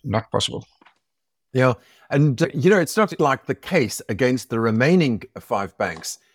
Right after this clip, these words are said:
Speaker 2: has actually
Speaker 1: Yeah.
Speaker 2: been proved. All that the current case was about was whether or not the Competition Commission had the slightest chance of winning a case. So now they still have to go and
Speaker 1: Yeah.
Speaker 2: prove the case against, it will be no easy task because, as you say, South Africa has to demonstrate harm.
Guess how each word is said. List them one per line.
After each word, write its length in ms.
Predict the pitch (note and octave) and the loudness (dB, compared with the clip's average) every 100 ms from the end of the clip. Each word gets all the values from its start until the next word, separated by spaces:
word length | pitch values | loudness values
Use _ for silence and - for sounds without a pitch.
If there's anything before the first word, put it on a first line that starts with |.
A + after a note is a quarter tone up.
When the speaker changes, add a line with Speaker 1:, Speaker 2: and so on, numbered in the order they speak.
| _ - | _ -6
Speaker 2:
has 180 | D3 E3+ | -4 -2
actually 220 | E3 G3 | 0 2
Speaker 1:
Yeah. 60 | D#3+ | 0
Speaker 2:
been 60 | |
proved. 500 | A#2+ A3+ E3 D2+ F2+ - - | 0 2 2 -2 -12 -20 0
All 220 | F#3+ A#3+ G3+ | 4 6 6
that 140 | D#3+ | 4
the 60 | A#2 | 0
current 340 | - E3+ E3 | -2 -2 -2
case 300 | - C#3 B2 | -2 -2 -2
was 140 | A2+ F#2+ | -6 -4
about 320 | G2+ G2 E2+ _ _ - | 0 0 0 _ _ -6
was 160 | C3+ | -2
whether 220 | B2 F3 G3+ | 2 4 4
or 100 | D#3 | 4
not 120 | D3+ | 0
the 80 | C3 | -2
Competition 480 | C#3 - D#3+ D3+ | -6 -6 -8 -8
Commission 400 | B2+ A#2+ - A#2 - _ - | -6 -6 -6 -8 -10 _ -2
had 200 | E3+ D#3+ | 2 2
the 80 | D#3 | -2
slightest 580 | - G3 F#3 F3+ D#3 - | 0 4 4 2 -6 0
chance 400 | G3 D#3+ G2 B2 | 2 2 -2 -6
of 140 | F#2 | 0
winning 280 | C#3+ G3 D#3 | 4 4 2
a 80 | G2 | 0
case. 400 | A#2 - - - _ _ - | -6 -10 -12 -18 _ _ -4
So 60 | |
now 180 | C#3 F#3+ | 0 2
they 160 | F#3+ D3 | 2 0
still 220 | - F3+ | 2 0
have 160 | - | 0
to 80 | - | -2
go 120 | A#2 C#3 | 2 2
and 120 | A2+ | 4
Speaker 1:
Yeah. 140 | G2+ | 4
Speaker 2:
prove 360 | A#3+ G#3+ G#2+ - | 6 4 2 0
the 80 | B2+ | -4
case 300 | - D3+ C3+ | 2 0 0
against, 300 | A2+ A#2+ A#2 _ - | -2 -2 -2 _ -8
it 140 | B2 A#2+ | -4 0
will 100 | C3 | 2
be 160 | C3+ | 4
no 140 | C3+ D3 | 4 4
easy 340 | C3+ B2+ A#2 | 2 0 -2
task 380 | - D#3 G2+ - | 0 0 0 -4
because, 240 | G#2+ A2+ | -8 -4
as 180 | B2 A#2 | -4 -6
you 60 | A2 | -6
say, 460 | - E3 G#2 F2+ - _ - | 0 2 2 -2 -8 _ -8
South 180 | C#3 D3 | -4 -2
Africa 300 | F3 F3 B2 | -2 -2 -2
has 240 | C3+ - | -2 -6
to 80 | G2 | -4
demonstrate 580 | B2+ C3 C#3 - A#2 - | 0 0 0 -2 -2 -2
harm. 400 | D#3 F3+ E2+ | 0 0 -2